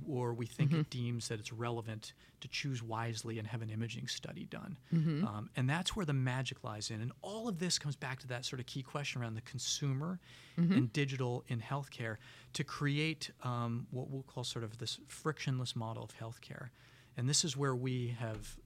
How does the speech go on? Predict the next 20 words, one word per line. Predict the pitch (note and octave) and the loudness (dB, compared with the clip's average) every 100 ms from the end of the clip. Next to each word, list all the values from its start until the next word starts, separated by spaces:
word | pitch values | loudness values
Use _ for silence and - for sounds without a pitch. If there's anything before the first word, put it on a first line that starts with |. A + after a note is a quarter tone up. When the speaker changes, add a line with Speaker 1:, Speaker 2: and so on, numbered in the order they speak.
| - | -8
Speaker 1:
thought | - A#2+ | -2 0
about | A2+ A2 A2 - - - - - | 0 -2 -4 -6 -16 -20 -16 -6
the | A#2 | -4
issues | A#2 B2+ A2 | -2 -4 -4
around | A2 A2 G#2+ - - | -4 -4 -6 -12 -2
consumer | C#3 - C#3+ B2 B2 | 0 2 4 4 2
and | B2+ A2 | 0 -2
convenience. | - A2 G#2 F#2 - - - - | -2 -4 -4 -6 -8 -6 -2 6
Speaker 2:
Yes. | E3 D#3+ - - - - - - - | 6 6 0 -4 -10 -16 -12 -12 6
Well, | G3+ F#3 F3+ | 10 12 12
and, | E3+ | 12
um, | F3 E3+ E3 D#3+ | 12 10 10 6
when | E3+ F#3+ F#3 | 6 8 8
you | |
think | E3+ D#4 - | 6 4 4
about, | F3 E3 D3+ D3 - - | 8 10 10 8 2 -8
uh, | - - - - - - | -12 -12 -16 -20 -16 -2
so | - G#3+ | 4 10
much | B3 - | 10 10
innovation | - F3 D3+ C3 D3 D3+ - C3+ | 8 8 8 8 6 8 6 6